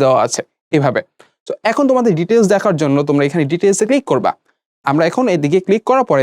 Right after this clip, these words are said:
দেখতে পাচ্ছি যে আমাদের এখানে ডাউনলোড রুটিন অপশন আছে, আমাদের ফ্রি কোর্সে কি কি ক্লাস থাকবে আমরা ওটা দেখতে পারবো। আর তোমাদের এই কোর্সে রেজিস্টার করার জন্য তোমাদের রেজিস্টার নাও অপশন থাকবে। So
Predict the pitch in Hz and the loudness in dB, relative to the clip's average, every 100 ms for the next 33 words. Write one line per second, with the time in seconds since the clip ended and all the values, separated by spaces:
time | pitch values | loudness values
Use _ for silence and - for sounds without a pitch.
0 | 135 131 220 214 - - 302 - _ - | 0 -2 -2 -2 -2 -2 -2 -4 _ -10
1 | - 151 170 185 196 - 196 196 143 139 | -6 -2 0 0 0 -2 -2 0 0 0
2 | 143 143 175 247 202 - 151 131 - - | 0 0 0 0 0 0 -2 0 -4 -4
3 | _ - 147 156 160 190 190 190 202 196 | _ -4 -2 0 0 -2 0 0 0 -2
4 | 196 185 156 151 - 143 147 135 143 190 | -2 -2 0 -2 -2 -2 0 0 0 -4
5 | 196 226 156 151 247 _ _ _ - 156 | 0 0 0 0 -2 _ _ _ -4 0
6 | 135 - _ - 190 180 165 - 190 226 | -2 -4 _ -2 0 2 0 0 0 0
7 | - 190 185 151 135 151 220 208 202 160 | 0 0 0 0 0 0 -2 0 0 0
8 | 143 131 180 143 135 135 160 226 185 143 | 0 -2 -2 0 0 0 0 0 0 0
9 | 127 - 131 147 113 - - _ - | -2 -2 -4 -4 -6 -8 -12 _ -4